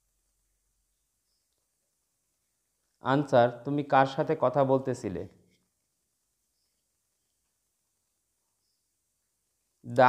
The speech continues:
house is under lock and key। Answer, বাড়িটি তালাবদ্ধ।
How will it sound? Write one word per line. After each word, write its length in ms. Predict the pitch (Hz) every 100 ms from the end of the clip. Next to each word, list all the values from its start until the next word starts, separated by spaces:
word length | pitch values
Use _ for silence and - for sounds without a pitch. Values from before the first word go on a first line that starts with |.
| 123
house 280 | 139 156 143 - 135
is 80 | 131 -
under 240 | 127 131 135 127
lock 180 | 127 135 135
and 120 | 131 139 -
key। 180 | 110 95 - - _ _ _ _ _ _ _ _ _ _ _ _ _ _ _ _ _ _ _ _ _ _ _ _ _ _ _ _ _ _ _ _ _ _ _ _ _ _ _ -
Answer, 460 | 123 139 135 117 120 - - 120
বাড়িটি 340 | 120 131 135 147
তালাবদ্ধ। 580 | 135 131 127 131 113